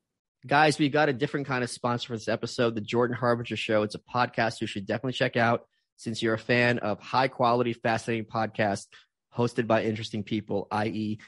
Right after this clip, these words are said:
the exact opposite of this show. The show covers such a wide variety of topics through weekly interviews with heavy hitting guests. There's a ton of episodes you find interesting. If you're a fan, you can check it out. Uh, there's an episode for everyone, no matter what you're into. He's got a lot of cool guests.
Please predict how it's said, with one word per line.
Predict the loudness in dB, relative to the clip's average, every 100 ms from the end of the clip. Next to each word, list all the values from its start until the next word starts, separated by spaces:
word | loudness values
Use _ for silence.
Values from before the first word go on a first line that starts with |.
| _ -4
the | -2
exact | 0 0 0 0
opposite | -2 -2 -6 -6
of | -6
this | -6
show. | -8 -10 -12 -16 _ _ _ _ _ _ _ -8
The | -2
show | 4 4
covers | 4 2 2 0
such | -2 0
a |
wide | -2 0 0
variety | 0 0 0
of |
topics | -2 -2 -2 -4
through | -6
weekly | -4 -2 0
interviews | -2 0 0 0
with | -4
heavy | -4 -2
hitting | -2 -2
guests. | 2 2 2 -4 -20 _ _ _ -6
There's | -4
a | -4
ton | -6 -6 2 4
of | 6
episodes | 4 2 2 4 4
you | 0
find | 0 0
interesting. | 0 -4 -4 -4
If | -2
you're | -2
a | -2
fan, | 0 2 0 -2 _ _ -14
you | -14
can | -4
check | -2 2
it | 4
out. | 4 4 _ _ _ -2
Uh, | 0
there's | 2 0
an | 2
episode | 2 2 2
for | 2
everyone, | 2 2 0
no | 0
matter | 0 0
what | 0 0 0 0
you're | -6
into. | -4 -4 -4
He's | -2 2
got | 2
a | 4
lot | 4 4
of | 2
cool | -4 -4 -2
guests. | 2 0 -2 -16